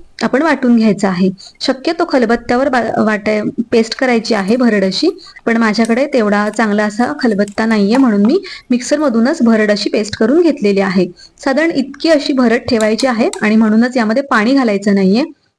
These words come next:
आता, अ, चांगलं आपण हेल्दी बनवतोय, त्यासाठी मी भिडाची कढई ठेवलेली आहे, तेल घातलं, तेलामध्ये, अ, मोहरी तडतडू दिली, कांदा घालून घेतला, दोन बारीक चिरलेले मध्यम आकाराचे कांदे घालून घेतलं, कढीपत्ता आणि हिंग घालून घेतलं. आणि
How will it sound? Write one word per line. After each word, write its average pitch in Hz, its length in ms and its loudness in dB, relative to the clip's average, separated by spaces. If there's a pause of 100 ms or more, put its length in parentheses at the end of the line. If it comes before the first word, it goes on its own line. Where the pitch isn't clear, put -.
आता, 302 360 -2 (320)
अ, 220 280 2
चांगलं 262 240 2
आपण 311 180 0
हेल्दी 247 360 2
बनवतोय, 262 440 2
त्यासाठी 226 380 0
मी 262 220 4
भिडाची 233 440 2
कढई 262 280 0
ठेवलेली 254 360 0
आहे, 226 180 0
तेल 208 320 0
घातलं, 233 300 0 (460)
तेलामध्ये, 247 420 0 (220)
अ, 226 120 2
मोहरी 226 340 4
तडतडू 254 380 2
दिली, 226 240 2
कांदा 226 340 0
घालून 277 260 4
घेतला, 247 300 0 (300)
दोन 285 240 4
बारीक 254 300 2
चिरलेले 247 360 2
मध्यम 233 320 2
आकाराचे 226 460 -2
कांदे 220 320 0
घालून 233 260 2
घेतलं, 226 300 2
कढीपत्ता 208 540 -2
आणि 240 160 0
हिंग 220 300 2
घालून 208 280 2
घेतलं. 196 300 0 (500)
आणि 214 400 0